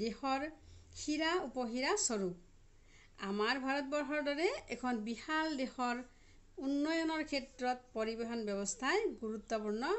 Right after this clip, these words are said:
ভূমিকা পালন কৰিছে। অসমৰ আভ্যন্তৰীণ জল পৰিবহণৰ এটা ঘাট দিয়া আছে। এই ছবিখন তোমালোকে চাই ল'বা দেই, জানি থোৱা হা, অতি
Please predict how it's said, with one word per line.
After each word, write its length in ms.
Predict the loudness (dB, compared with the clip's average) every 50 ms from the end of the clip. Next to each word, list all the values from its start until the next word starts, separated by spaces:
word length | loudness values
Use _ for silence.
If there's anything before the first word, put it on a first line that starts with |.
| 0
ভূমিকা 480 | -2 -2 -2 0 0 0 0 0 0 0 0 0 -2 -4 -4
পালন 260 | -2 0 0 0 -2 -2 -2
কৰিছে। 380 | -4 -4 -4 -4 -6 -6 -6 -8 -8 -12 -14 -20 -20 -20 -20 -20 -20 -16 -8
অসমৰ 640 | -8 -6 -6 -4 -4 -2 0 2 2 4 6 6 4 4 0 -2 -2
আভ্যন্তৰীণ 720 | -2 -2 0 0 0 0 2 0 0 0 0 4 4 4 2 2 -4 -10 -14 -12 -8 -4
জল 180 | -2 0 2 2 0 0 0
পৰিবহণৰ 500 | 0 0 0 0 -2 -2 0 0 0 0 -2 -4 -4
এটা 180 | -2 2 4 4 4 2 0 -6 -14 -20 -20 -20 -20 -20 -20 -20 -18 -10 -4
ঘাট 260 | -2 0 0 0 0 -2 -8 -18 -20 -20 -18 -12 -8
দিয়া 240 | -4 -2 0 0 2 2
আছে। 260 | 2 0 0 0 0 -2 -2 -4 -10 -16 -20 -20 -18 -8 -2
এই 120 | 0 0
ছবিখন 480 | 2 0 0 -2 -4 -4 -2 0 0 0 0 -2 -6 -4
তোমালোকে 480 | -2 2 2 2 0 0 0 -2 -2 -2 -2 -8 -14 -20 -10 -4 -2
চাই 200 | 0 0 2 0 2 0
ল'বা 240 | 0 0 -2 -2 0 2
দেই, 240 | 4 4 6 4 4 2 0 -4 -10 -20 -20 -20 -20 -20 -20 -20 -20 -20 -20 -20 -20 -20 -16 -6 -2 0
জানি 300 | 0 0 2 0 0 0
থোৱা 180 | 2 2 2 2 2
হা, 140 | 2 0 0 -2 -6 -10 -16 -20 -20 -20 -14 -12 -12
অতি 220 | -12 -8 -6 -4